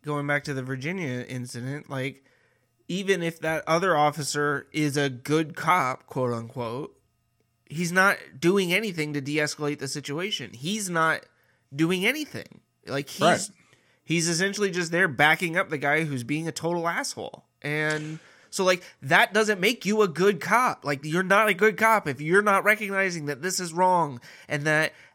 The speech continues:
Speaker 1: as a person who is tasked with serving and protecting the citizens, that it is also my job to serve and protect them from the people that are also in my role who have stepped over the line.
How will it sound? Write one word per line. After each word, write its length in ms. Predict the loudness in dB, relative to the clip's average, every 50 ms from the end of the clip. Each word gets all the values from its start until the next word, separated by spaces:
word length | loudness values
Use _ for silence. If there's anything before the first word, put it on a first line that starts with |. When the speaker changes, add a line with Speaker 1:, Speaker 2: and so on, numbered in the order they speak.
| _ -2
Speaker 1:
as 420 | 0 4 6 6 6 6 4 0 -4 -4
a 140 | -2 -2 -2
person 400 | -2 0 -2 -2 0 -2 -6 -6
who 280 | -4 -4 -2 -2 -2 -2
is 220 | -2 -4 -4 -4 -6
tasked 420 | -4 0 4 4 4 2 0 -4
with 380 | -4 0 0 0 0 -2 -4 -12 _ _ _ _ _ _ _ _ _ _ _ _ _ _ _ _ _ _
serving 480 | -8 -4 0 4 4 4 4 2 0 0
and 180 | 0 -2 -2 -2
protecting 880 | -4 -4 -4 -2 2 2 2 2 2 -2 -2 -2 -2 -4 -6 -10 -14 _ _ _ _ _
the 120 | -6 -4 -4
citizens, 720 | -2 0 0 0 0 0 0 0 0 -2 -4 -4 -4 -2
that 160 | 0 0 2 2
it 100 | 0 0
is 120 | 2 2
also 260 | 2 2 2 0 -2
my 140 | 0 0 2
job 220 | 2 2 2 2 2
to 60 | 0
serve 220 | 2 4 4 2
and 100 | 2 -4
protect 300 | -6 -6 -4 -4 -4 -2
them 140 | -4 -4 -4
from 240 | -2 -2 -2 -2 0
the 100 | -4 -4
people 560 | -4 -4 -8 -8 -4 0 2 2 2 2 -2 -6 -20 -20 _ _ _ _ -4
that 140 | 0 2 4
are 120 | 4 4 4
also 440 | 6 6 6 6 6 4 4 4
in 120 | 4 4 2
my 180 | 2 2 2 2
role 500 | 0 0 -2 0 0 0 0 -2 -2 -6 -16 _ -14 _ 0
who 160 | 2 2 4
have 140 | 4 2 2
stepped 340 | 2 2 0 0 2 4
over 220 | 4 4 4 4 2
the 120 | 0 0
line. 500 | 0 0 -2 -2 -4 -6 -6 -6 -8 -12